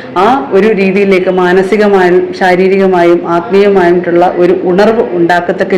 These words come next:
രീതിയിലുള്ള ഒരു സാമൂഹിക പരിരക്ഷയും സാമൂഹിക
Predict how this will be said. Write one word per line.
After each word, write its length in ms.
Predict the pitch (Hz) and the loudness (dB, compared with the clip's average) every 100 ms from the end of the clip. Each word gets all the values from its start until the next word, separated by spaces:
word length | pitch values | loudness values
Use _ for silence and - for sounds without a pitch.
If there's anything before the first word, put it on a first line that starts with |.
| 180 | 0
രീതിയിലുള്ള 420 | 170 170 156 147 - - - - - | 0 0 0 -2 -4 -12 -18 -14 -6
ഒരു 80 | 185 | -6
സാമൂഹിക 680 | 185 190 190 208 196 202 226 254 - - - | -2 0 2 2 0 0 0 -2 -6 -16 -4
പരിരക്ഷയും 680 | 185 190 233 - - 170 170 - | 0 2 0 0 0 -2 -2 -2
സാമൂഹിക 560 | 175 180 190 185 208 | -2 0 0 0 -2